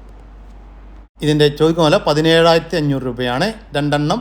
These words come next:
പതിനേഴായിരത്തി അഞ്ഞൂറ് രൂപ. ഓരോന്ന് വിധമാണെങ്കിൽ അങ്ങനെയും കൊടുക്കും. രണ്ടും കൂടി ഒരുമിച്ച് വാങ്ങിക്കുകയാണെങ്കിൽ വിലയിൽ ചെറിയ മാറ്റം ഉണ്ടായിരിക്കും. സ്ഥലം വരുന്നത് പാലക്കാട് ജില്ലയിലെ മണ്ണാർക്കാട്. ഈ ആട്ടിൻകുട്ടികൾക്ക് ഡെലിവറി ചാർജിൽ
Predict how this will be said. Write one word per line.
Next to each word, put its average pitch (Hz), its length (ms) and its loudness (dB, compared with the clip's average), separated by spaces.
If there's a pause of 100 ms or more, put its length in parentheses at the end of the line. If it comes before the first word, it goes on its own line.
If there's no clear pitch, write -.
പതിനേഴായിരത്തി 131 640 -6
അഞ്ഞൂറ് 117 260 -8
രൂപ. 110 140 -10 (1080)
ഓരോന്ന് 190 320 4
വിധമാണെങ്കിൽ 165 480 2
അങ്ങനെയും 143 320 0
കൊടുക്കും. 139 260 -4 (680)
രണ്ടും 139 180 -4
കൂടി 160 160 2
ഒരുമിച്ച് 180 320 -2
വാങ്ങിക്കുകയാണെങ്കിൽ 147 580 -2 (100)
വിലയിൽ 143 200 -4 (100)
ചെറിയ 143 300 -4
മാറ്റം 127 240 -4
ഉണ്ടായിരിക്കും. 117 400 -6 (1400)
സ്ഥലം 165 340 0
വരുന്നത് 143 300 0 (160)
പാലക്കാട് 131 420 0
ജില്ലയിലെ 120 380 -4 (220)
മണ്ണാർക്കാട്. 113 460 -6 (500)
ഈ - 100 -2
ആട്ടിൻകുട്ടികൾക്ക് 123 560 -2
ഡെലിവറി 151 300 0
ചാർജിൽ 123 300 -2